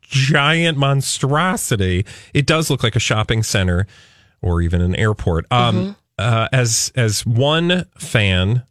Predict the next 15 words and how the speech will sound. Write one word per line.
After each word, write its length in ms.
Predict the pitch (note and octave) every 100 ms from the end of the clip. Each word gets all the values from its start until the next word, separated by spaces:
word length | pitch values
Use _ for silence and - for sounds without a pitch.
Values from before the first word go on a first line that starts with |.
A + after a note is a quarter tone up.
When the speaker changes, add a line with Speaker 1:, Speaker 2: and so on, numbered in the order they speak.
| -
Speaker 1:
of 120 | -
Chris 200 | - -
<laughs> 20 |
Hemsworth 600 | B2+ - B2 A2+ G2+ -
remarked 380 | G#2+ F#2 F2 -
online, 460 | F#2 F2 E2+ F2+ G2+ - _ _
"This 220 | G#2+ D#3 -
is 100 | C3+
obscene 460 | G#2+ - D3 B2
and 160 | F2 D#2+
totally 380 | - A2 G#2+ G2
out 80 |
of 100 | F#2+
character." 460 | - G#2+ G2+ - D2+
Speaker 2:
It's 400 | F#3+ - - -